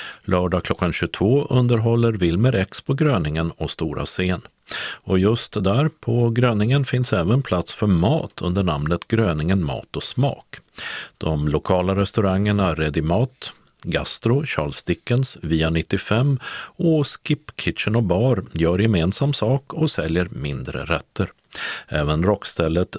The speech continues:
The Tivoli fixar mat, och det gör de under namnet Foodstock mellan tolv och midnatt bägge festivaldagarna. Adressen här är Köpenhamnskajen. Och på Sundstorget är det vegetariskt mattema,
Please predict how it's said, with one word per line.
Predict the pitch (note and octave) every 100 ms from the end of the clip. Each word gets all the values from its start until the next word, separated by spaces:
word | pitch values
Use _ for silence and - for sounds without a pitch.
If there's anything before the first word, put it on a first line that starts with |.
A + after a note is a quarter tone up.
| F#2+
The | F2+
Tivoli | - C#3 D#3+ A#2+ G2
fixar | - - -
mat, | D#3 G2+ B2+ -
och | - - D#3+
det | A2
gör | D3 A#2+
de | A#2+ B2
under | A#2 A#2
namnet | A2 F2+ F2 F#2 -
Foodstock | - - E3 A#2+ - D#2 - - - -
mellan | - D3+ C#3+
tolv | - D#2+ E2+
och | G#2
midnatt | G#2+ D#2 - F#2+ -
bägge | - D2+ - -
festivaldagarna. | C2 - D2+ C#2+ C2 C2 D2+ D#2 F2 D#2+ _ _ - - - - -
Adressen | F#2 E3 D#3 F2 D2+
här | A#2+ D3+ -
är | A#2+
Köpenhamnskajen. | - G#2+ F#2+ D#2+ C2+ G#1 - - D#2 G2+ G2+ - _ - - - - -
Och | E2
på | F2
Sundstorget | - G#2+ D#2 - A2 C#3+ C#3+ -
är |
det | A#2
vegetariskt | A#2 A2+ F#2+ - F2 F#2 A2+ B2 -
mattema, | C#3 C3 - B2+ B2+ C3+ D3+